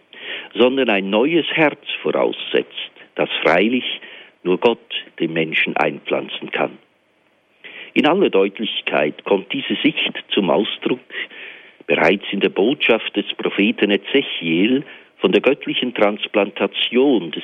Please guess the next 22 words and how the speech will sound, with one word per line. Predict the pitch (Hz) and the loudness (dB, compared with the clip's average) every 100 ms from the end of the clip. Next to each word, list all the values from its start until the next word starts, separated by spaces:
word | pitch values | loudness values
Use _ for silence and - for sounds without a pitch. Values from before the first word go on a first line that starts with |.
| - | -2
menschlichen | 82 92 - - 101 | 0 0 0 0 0
Herzens. | - 117 - - - - - - - _ _ _ _ - | 0 -2 -2 -10 -14 -14 -20 -18 -20 _ _ _ _ -12
Es | - | -4
heißt | - - - | -2 -2 0
dort: | 101 101 _ - - - - - - - | 0 0 _ -20 -20 -20 -20 -20 -14 -2
„Ich | - | 0
schenke | 110 107 - 131 | 2 0 2 2
euch | 127 120 | 4 2
ein | 110 104 | 0 2
neues | 107 120 117 - | 2 2 0 -2
Herz | 104 110 151 - - | 0 0 0 -6 -6
und | 123 | 0
lege | 113 117 113 | 2 2 2
einen | 110 107 110 | 2 0 0
neuen | 92 101 101 | 2 2 2
Geist | 104 80 73 - - | 0 0 0 -4 -6
in | 69 | -8
euch. | 69 64 - - - - - - - - | -4 -4 -4 -6 -6 -10 -20 -20 -18 -10
Ich | - - | -4 2
nehme | 98 110 | 2 4
das | 104 95 | 2 0
Herz | - 104 113 | 2 0 0